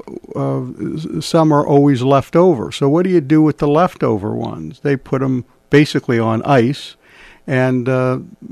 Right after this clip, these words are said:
what we need, or what happens to them then, is, uh, a, a kind of a crapshoot. You know, you've got human embryos that are, uh, fully human, and they are, they don't belong to anybody, theoretically.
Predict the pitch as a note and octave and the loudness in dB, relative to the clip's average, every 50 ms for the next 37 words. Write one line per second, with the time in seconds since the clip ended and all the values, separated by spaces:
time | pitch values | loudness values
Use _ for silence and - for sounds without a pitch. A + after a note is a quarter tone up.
0 | - - - G#2 C#3+ C3+ D3+ - C#3 C#3+ C3+ B2+ C3+ D3 D3+ D3+ B2+ A#2 _ - | -16 -14 -10 -6 -2 -2 -2 0 0 0 0 2 0 0 0 0 -4 -8 _ -14
1 | - - C#3+ C3 C#3 C#3 C#3+ D3 C#3 B2 - A#2+ E3 F#3+ - G3 E3+ C#3+ - - | -8 -6 -4 -4 -2 -2 -2 0 0 0 0 2 0 0 0 0 -2 -4 -4 -2
2 | - C#3+ A#2+ B2 B2 B2 B2 B2 B2+ C3 C#3 D3 - D#3+ C3+ B2+ B2+ A#2+ A2 G#2+ | -2 -2 0 0 0 0 0 0 0 2 0 0 0 0 0 2 2 0 -2 -2
3 | A2 B2 C3 B2+ B2 - _ - - - _ - - C#3 B2+ C#3 - - C#3+ - | 0 0 2 2 0 -2 _ -20 -20 -20 _ -12 -8 -6 -4 -4 -4 -6 -6 -4
4 | - D3 D3 C3+ C3 C3+ - - - E3 F#3 G#3 G#3 - - - C3 G2+ - - | -2 0 0 2 0 -2 -2 -2 -2 0 0 0 -2 -4 -4 -4 -4 -4 -4 -8
5 | - - _ _ - - - _ - C3+ C3 C3 C3 A#2+ A#2 C#3 C3 C3 - - | -16 -20 _ _ -20 -20 -14 _ 0 2 2 4 2 2 2 2 2 2 0 0
6 | D#3+ E3 F#3 A3 G#3+ E3 B2+ B2 A2 G#2+ A2 A2+ A2+ A2+ A#2+ C3+ C3+ - - - | 2 2 2 4 2 2 2 2 2 0 0 0 -2 -2 -4 -4 -6 -8 -10 -10
7 | D3 A#2+ B2 B2+ B2+ B2 - - - C#3 B2+ B2+ B2+ B2+ B2 - _ _ _ _ | -6 -4 -2 -2 -2 -2 -4 -4 -4 -2 -2 0 0 -2 -4 -6 _ _ _ _
8 | _ _ - F#3 D3 B2+ B2+ C3 B2+ - - D#3+ C#3+ - _ _ - - C#3+ D3+ | _ _ -12 -8 -6 -6 -4 -6 -6 -8 -10 -12 -14 -14 _ _ -2 0 2 4
9 | F3 F#3+ - - G3 G3 F3 C3 A2 A2 B2+ D#3+ - _ _ _ _ _ _ _ | 2 2 0 0 4 4 6 6 4 2 0 -4 -6 _ _ _ _ _ _ _
10 | _ _ _ _ - - - - _ - C#3 C3 C3+ C3 C3 C3 C3 C3 C3 B2+ | _ _ _ _ -20 -20 -20 -18 _ -4 0 0 2 2 2 2 2 0 -2 -4
11 | - - - A#2+ A2+ C3+ C3+ C3+ C#3 C3+ C#3 - - - C3+ C3 C3 C3+ - - | -6 -12 -10 -6 -2 -2 0 2 2 2 0 -2 -2 0 2 2 2 2 0 0
12 | C#3 A#2+ C3 B2+ B2+ D3 D3+ - - B2 A#2+ B2+ B2 B2 C3 C#3+ E3 G3+ A#3 A3 | 0 2 2 4 4 4 2 2 -2 -2 2 2 4 4 6 6 6 6 4 2
13 | D#3+ F3 - C3+ B2 A#2 A2+ A2 G2+ A2 A2 G#2+ A#2+ A#2+ - - D#3+ C3+ B2 A2+ | 0 0 0 0 2 2 2 2 0 0 -2 -2 -2 -4 -4 0 2 2 2 4
14 | A2+ B2+ D#3+ F#3+ G3 - - B2 A2 G#2 A#2+ B2+ | 4 2 2 2 0 -4 -4 -6 -4 -4 -4 -6